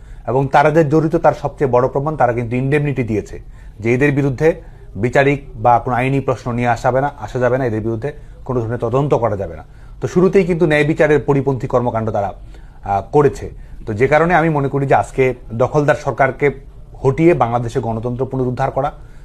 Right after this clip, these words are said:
বাংলাদেশে আই-, আইনের শাসন, ন্যায় বিচার, মানবাধিকার প্রতিষ্ঠা করা, বাংলাদেশে আবারও একটি প্রতিযোগিতামূলক গণতান্ত্রিক ধারাবাহিকতা নিশ্চিত করা, বাংলাদেশে একটা অন্তর্ভুক্তিমূলক গণতান্ত্রিক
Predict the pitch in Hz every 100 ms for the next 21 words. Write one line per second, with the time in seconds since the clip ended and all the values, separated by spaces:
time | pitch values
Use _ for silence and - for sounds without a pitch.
0 | - 110 113 113 110 110 113 120 127 120
1 | - 123 139 117 117 117 131 113 110 117
2 | 120 135 135 131 135 135 143 - - -
3 | - 113 123 127 135 143 123 135 135 135
4 | 147 139 139 135 135 135 131 - - -
5 | - 113 131 131 143 143 127 127 135 135
6 | 131 131 - 135 156 165 - - - -
7 | - - 107 123 127 123 113 127 139 127
8 | 127 143 143 - 156 135 131 - - -
9 | 113 123 123 131 127